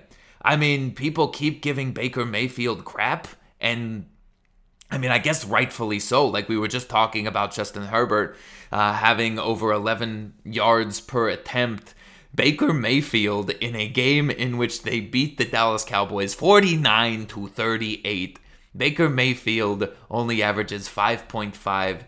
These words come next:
yards per attempt. Now, the good news for that is the beneficiary of Nick Chubb's injury is Kareem Hunt, who catches the ball usually right around the line of scrimmage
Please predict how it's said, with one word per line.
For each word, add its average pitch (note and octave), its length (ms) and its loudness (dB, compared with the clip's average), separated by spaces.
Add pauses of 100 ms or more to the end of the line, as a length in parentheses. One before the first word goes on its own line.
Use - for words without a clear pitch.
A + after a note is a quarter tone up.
(140)
yards F#2 400 -4
per - 340 -4
attempt. - 640 -10 (340)
Now, A2+ 200 0
the G#2+ 100 -2
good E3 240 4
news A#2 240 0
for G2+ 160 -2
that G2 380 0 (260)
is A2 380 -2
the G#2+ 140 -4
beneficiary B2 1300 2
of G#2+ 200 -2
Nick G#2+ 280 -4
Chubb's F#2+ 320 -2
injury G2 400 -2
is A2+ 340 -2
Kareem F#2+ 600 -2
Hunt, - 560 -2 (640)
who A2+ 580 2
catches E3+ 480 0
the A#2 120 -2
ball G2 600 0
usually F3+ 640 4
right B2 340 4
around A2 480 4
the G#2 120 0
line G2+ 280 0
of G2 80 -4
scrimmage F#2 640 -4